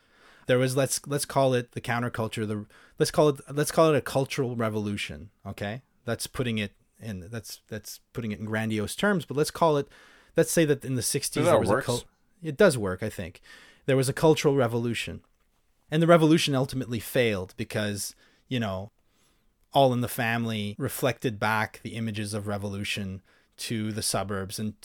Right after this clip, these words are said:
Speaker 1: basically the, the, the hippies were turned into yuppies slowly, inex-, inexorably, and that the, the system absorbed and f-, and the revolution failed. The, that's one way of reading time and history and how things function,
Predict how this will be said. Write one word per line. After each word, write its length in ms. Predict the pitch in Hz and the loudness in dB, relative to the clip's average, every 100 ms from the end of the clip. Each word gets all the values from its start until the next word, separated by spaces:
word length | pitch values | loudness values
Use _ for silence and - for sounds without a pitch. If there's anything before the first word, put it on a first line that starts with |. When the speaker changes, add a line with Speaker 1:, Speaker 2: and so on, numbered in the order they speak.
| - | -2
Speaker 1:
basically 360 | 160 143 135 117 | 0 0 -2 -4
the, 180 | 123 | -6
the, 120 | 123 110 | -8 -4
the 140 | 113 | -2
hippies 360 | 135 - 120 107 | -2 -2 -4 -4
were 120 | 104 | -6
turned 320 | - 113 107 | -4 -4 -4
into 580 | 104 - 101 95 92 104 _ - | -6 -8 -8 -6 -10 -14 _ -6
yuppies 640 | 107 - 85 90 - - - | -6 -6 -12 -14 -14 -14 -18
slowly, 720 | - - 120 101 95 90 90 _ 127 | -10 -6 -4 -4 -6 -8 -12 _ -8
inex-, 300 | 110 101 101 | -6 -6 -10
inexorably, 840 | 120 107 92 104 101 98 95 92 - - - _ | -6 -6 -4 -6 -6 -6 -8 -8 -14 -20 -20 _
and 160 | 107 107 | -6 -4
that 140 | 104 | -4
the, 300 | 113 104 101 | -4 -4 -6
the 80 | 120 | -4
system 580 | - 170 - - 127 117 | -2 -2 -2 -4 -4 -4
absorbed 500 | 123 117 123 120 113 | -6 -6 -4 -2 -2
and 220 | 113 107 - | -4 -6 -10
f-, 240 | - - 135 | -18 -14 -8
and 140 | 113 | -6
the 60 | 113 | -4
revolution 480 | 110 104 107 104 | -4 -4 -6 -8
failed. 500 | 92 127 98 92 - _ _ _ _ _ _ _ _ _ _ _ | -8 -8 -8 -10 -18 _ _ _ _ _ _ _ _ _ _ _
The, 140 | 143 143 | -2 2
that's 320 | 147 - - | 4 4 4
one 180 | 185 175 | 6 8
way 140 | 151 | 6
of 180 | 120 117 | 4 2
reading 500 | 127 120 107 98 92 _ _ | 2 2 -2 -4 -10 _ _
time 420 | - 117 110 107 | -4 -2 0 -2
and 100 | 98 | -2
history 440 | 101 113 - 110 95 | -4 -4 -6 -6 -6
and 80 | |
how 400 | 95 101 95 95 - _ _ _ _ _ - | -4 -4 -4 -6 -14 _ _ _ _ _ -8
things 280 | - 113 - | -6 -4 -6
function, 540 | 107 101 - 95 | -8 -6 -10 -12